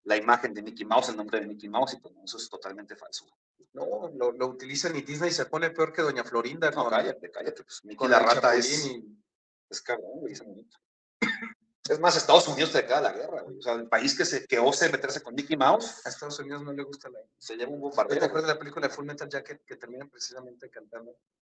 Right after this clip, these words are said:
Speaker 2: Mickey Mouse? No, bueno, luego hablamos de
Speaker 1: Pues bueno, mi Romo, vámonos.
Speaker 2: Vámonos que, que se acabó hoy.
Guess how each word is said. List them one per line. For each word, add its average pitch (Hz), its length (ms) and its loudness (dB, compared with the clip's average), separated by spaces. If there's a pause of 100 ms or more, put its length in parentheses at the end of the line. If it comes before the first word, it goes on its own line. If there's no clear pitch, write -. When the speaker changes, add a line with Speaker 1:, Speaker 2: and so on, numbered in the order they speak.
(320)
Speaker 2:
Mickey 415 380 4
Mouse? 370 560 2 (720)
No, 160 80 -16 (120)
bueno, 147 240 -12
luego 135 180 -12
hablamos 107 320 -10
de - 160 -16 (760)
Speaker 1:
Pues 160 100 6
bueno, 214 180 10
mi 202 80 8
Romo, 202 500 6
vámonos. 175 420 2 (200)
Speaker 2:
Vámonos 208 300 6
que, 165 240 6
que 165 120 -6
se 156 100 2
acabó 160 300 6
hoy. 202 120 8